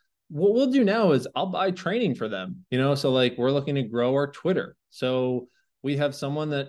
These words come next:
is, they're, they're willing to learn and they're excited to learn. I don't have that skill of being able to grow a Twitter account yet,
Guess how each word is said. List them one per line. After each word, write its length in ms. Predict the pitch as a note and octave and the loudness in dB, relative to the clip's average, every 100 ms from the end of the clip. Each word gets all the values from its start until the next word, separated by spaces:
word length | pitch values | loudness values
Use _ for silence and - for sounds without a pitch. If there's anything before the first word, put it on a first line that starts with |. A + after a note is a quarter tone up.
| - | -4
is, 420 | C3+ C3 A#2+ - _ | -2 -2 -6 -14 _
they're, 240 | C3 B2+ C3 C3+ | -4 -2 -2 -2
they're 340 | B2 A#2+ A#2 - _ _ | 0 0 -4 -10 _ _
willing 280 | C#3 E3+ E3+ | -2 0 0
to 100 | E3+ | 0
learn 340 | B2 C3 E3 | -2 -2 -2
and 100 | E3 | -2
they're 100 | B2 | -2
excited 380 | A#2+ - A#2 C3+ | -4 -2 -2 -2
to 60 | D3 | -4
learn. 360 | E3 F3+ F#3 - | -4 -2 -4 -4
I 120 | D3+ | -2
don't 180 | F#3+ D#3+ | -2 -4
have 380 | - B2 C#3+ B2+ | -8 -6 -4 0
that 240 | B2+ B2+ | -2 -2
skill 680 | - - A#2 A2+ C#3+ E3+ - | -16 -6 0 2 2 -2 -2
of 200 | A2+ A#2+ | -4 -2
being 180 | B2+ B2+ | -2 0
able 160 | A#2 | 0
to 80 | A#2 | 0
grow 240 | A#2 A#2 | 0 0
a 60 | A2+ | -2
Twitter 340 | - A2+ A#2+ | -4 -2 0
account 300 | B2 D3+ D#3 | 0 -4 -4
yet, 200 | F3+ G#3 | -2 -4